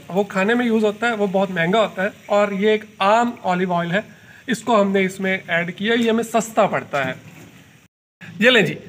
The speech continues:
सबसे पहले हमने इसमें पैराफिन वैक्स ऐड की, उसके बाद हमने तारपीन ऑयल ऐड किया और उसके बाद हमने ऑलिव ऑयल ऐड किया। अब हम आप इसमें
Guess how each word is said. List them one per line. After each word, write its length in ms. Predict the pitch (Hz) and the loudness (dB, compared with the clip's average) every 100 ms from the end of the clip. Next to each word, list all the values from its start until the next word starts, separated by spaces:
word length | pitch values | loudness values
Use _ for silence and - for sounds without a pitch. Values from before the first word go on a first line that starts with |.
| - | -2
सबसे 220 | 226 247 | -2 2
पहले 220 | 247 254 | 2 4
हमने 160 | 254 254 | 4 4
इसमें 240 | 240 240 | 2 0
पैराफिन 440 | - 208 220 226 220 | 2 2 2 2 0
वैक्स 280 | 185 208 - | 0 0 0
ऐड 200 | 220 220 | 0 0
की, 140 | 233 - | -8 -10
उसके 220 | 180 - | -8 0
बाद 220 | 202 208 | 2 4
हमने 180 | 202 208 | 2 0
तारपीन 380 | 202 180 180 208 | 2 0 2 0
ऑयल 200 | 196 202 | 2 4
ऐड 140 | 202 196 | 2 0
किया 200 | 208 202 | 0 0
और 80 | |
उसके 200 | 180 - | 0 0
बाद 140 | 190 185 | 2 2
हमने 180 | 180 202 - | 0 -2 0
ऑलिव 260 | 165 165 | 0 0
ऑयल 140 | 147 139 | 0 0
ऐड 160 | 139 | -2
किया। 160 | - 139 - - | -6 -14 -12 -2
अब 100 | 226 | 2
हम 120 | 247 | 4
आप 280 | 233 226 - 220 | 4 2 -4 -12
इसमें 360 | - 220 240 | -2 2 2